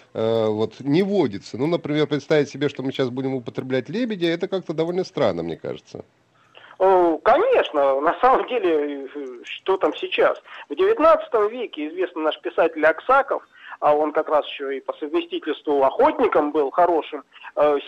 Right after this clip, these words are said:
Speaker 2: сетовал, что вот вообще представить, что и лебедя можно есть, э, как-то даже, э, не укладывается в голове. Э, ну, во-первых, да и птица-то, в общем, такая жесткая, не очень вкусная.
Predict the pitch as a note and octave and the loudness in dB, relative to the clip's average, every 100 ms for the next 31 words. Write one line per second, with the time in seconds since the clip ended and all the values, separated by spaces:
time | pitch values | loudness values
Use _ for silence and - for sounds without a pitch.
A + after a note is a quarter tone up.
0 | - D#4 F4 G#3+ D#3 C#3+ - - F3+ E3 | -4 -2 2 2 2 0 -4 -2 0 0
1 | F3 F3 D#3 D#3+ - C#4 D#4+ - F3+ - | -2 0 2 2 0 0 0 0 -2 2
2 | A3+ G3+ D#3+ - D#3 D#3+ D3+ F3 G#3+ E3 | 2 4 0 -4 -4 -2 0 0 0 -2
3 | D#3 D3 E3+ F3 D3 C#3 B2+ - C#4+ - | 0 0 2 0 0 -4 -6 -4 -4 -6
4 | - D#3 C#3+ C#3+ C#3 E3+ D#3 - D#3 E3+ | -6 -2 0 0 0 0 -2 -4 0 2
5 | D#3 D3+ - - - D#3 E3 F#3+ F#3 A3+ | 2 -6 -8 -10 2 4 6 4 4 4
6 | G#3 E3+ E3+ D#3+ E3+ D#3+ E3+ G3 B3+ G#3 | 4 4 -2 -2 -6 0 4 4 4 -2
7 | C3+ - - - C#3+ A3+ A3 - D3 C#3+ | -2 -6 -18 -8 -4 2 2 2 -2 -2
8 | D3 D#3+ - D#4+ D#4+ - D3 C#3 - C3+ | -4 -4 -2 -6 -6 -6 -4 -4 -8 -4
9 | C#3+ C#3 C3+ C3+ B3 - - E3 D#3+ E3 | -2 0 0 2 0 0 -2 0 2 0
10 | F#3 E3 - F4 - D3 | -2 -6 -4 -6 -2 -2